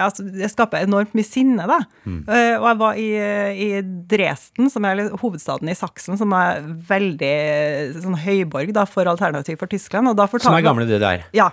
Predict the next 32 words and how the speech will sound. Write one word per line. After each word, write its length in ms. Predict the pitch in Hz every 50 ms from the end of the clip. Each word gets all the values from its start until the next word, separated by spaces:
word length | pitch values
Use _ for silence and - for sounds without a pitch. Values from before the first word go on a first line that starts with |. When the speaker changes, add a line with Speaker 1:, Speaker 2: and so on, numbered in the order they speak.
| - -
Speaker 2:
Mm. 220 | 107 101 87 85 87 - - _ _ _ _ _ _ _ _ _ _ - 247
Speaker 1:
Og 60 | 240 214
det, 160 | 247 247 240 233 233 233 233 226 214
det 80 | 240 240
var 140 | 247 240 233 277 254
veldig 80 | 202
mange 160 | 202 202 202
som 120 | - 214 208
fortalte 180 | 214 202 185 170
meg 140 | 165 175 -
at 20 |
de 140 | 214 220 208
hadde 240 | 185 180 208 220 208 -
sluttet 400 | - 302 311 - _ _ - - 151
å 120 | 156 175
snakke 480 | - 262 262 - _ _ _ _ - -
med 540 | 254 247 240 233 233 226 233 226 226 226 233 233
m-, 380 | 233 240 233 226 240 247 247 226 226 233 247
masse 360 | 269 - - - - 185 170 180 190
sånn 140 | 190 240 226 220
gamle 220 | 240 233 185 175
venner. 300 | 202 226 220 180 165 170 185
De 60 | 214
har 60 | 214 208
bare 140 | 202 196 190
brutt 220 | - 277 - _ - 339
med 100 | 330 -
hverandre, 260 | 359 269 185 185 208 214
fordi 160 | - 240 226 226
at, 220 | 226 _ _ - 240
eh, 460 | 220 220 220 220 220 214 214 214 214 196 185 185 185 185 202 - 156 - 175 196 196 190
en 160 | 208 214